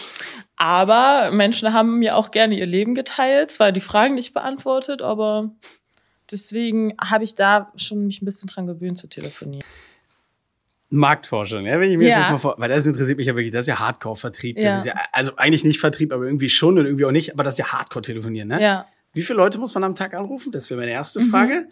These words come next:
Speaker 2: Meine zweite wäre, muss man sich die raussuchen oder hat man wirklich einfach nur eine Liste von tausend Leuten und drückt einfach nur das Telefon? Und die dritte Frage ist, arbeitet man da wirklich nach Skript oder arbeitet man nicht nach Skript? Das wären so wirklich drei Fragen, die ich mich die ganze Zeit fragen
Speaker 1: Ja.
Speaker 2: würde.
Speaker 1: Also es funktioniert, ähm, folgendermaßen, das ist nämlich so ein Dialer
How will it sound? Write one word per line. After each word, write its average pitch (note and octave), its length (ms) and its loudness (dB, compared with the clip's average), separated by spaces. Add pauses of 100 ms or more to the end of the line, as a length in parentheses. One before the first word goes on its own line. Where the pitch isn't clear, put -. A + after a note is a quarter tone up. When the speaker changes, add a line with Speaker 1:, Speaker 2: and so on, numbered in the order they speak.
(500)
Speaker 2:
Meine C#3+ 200 2
zweite G3 400 0
wäre, G3+ 100 2
muss F3+ 180 0
man F3 100 -2
sich C3 120 -6
die C3 80 -2
raussuchen F#3 380 -2
oder D#3+ 120 -2
hat D3 120 -8
man C3 120 -4
wirklich D#3 300 -4
einfach D#3+ 180 -6
nur D#3+ 100 -4
eine C3+ 120 -6
Liste E3 260 -6
von C3 140 -10
tausend C#3 260 -4
Leuten D#3 220 0
und B2+ 140 -6
drückt G3 320 -6
einfach D3+ 140 -6
nur C3 60 -2
das A2+ 120 -6
Telefon? D#4+ 480 -4 (440)
Und B2 120 -8
die B2+ 60 -6
dritte F3+ 240 -6
Frage A2 320 -4
ist, D3+ 220 -6
arbeitet F#3+ 260 -4
man C#3+ 100 -4
da A#2+ 100 -4
wirklich E3+ 240 -8
nach A3+ 140 -12
Skript - 360 -12
oder A#3+ 300 -8 (100)
arbeitet F#3 280 -4
man F3+ 100 -6
nicht C#3 220 -2
nach G#2 120 -8
Skript? - 320 -10
Das D#3 120 -2
wären A#3 100 -2
so B3 100 -4
wirklich C4 200 -6
drei A3 160 -4
Fragen, G3 280 -2
die F#3 120 -6
ich - 100 -14
mich A3 100 -16
die - 80 -18
ganze A3+ 180 -6
Zeit B3+ 100 -14
fragen A2 300 -6
Speaker 1:
Ja. G#2+ 100 -2
Speaker 2:
würde. - 320 -8 (400)
Speaker 1:
Also F#3+ 220 -2
es G3 140 -10
funktioniert, F#3+ 1080 -6
ähm, E3+ 720 -10
folgendermaßen, F#3 560 -2
das F3+ 140 -8
ist - 20 -10
nämlich F#3 200 -6
so F#3 100 -10
ein F3 40 -8
Dialer F#3+ 400 -2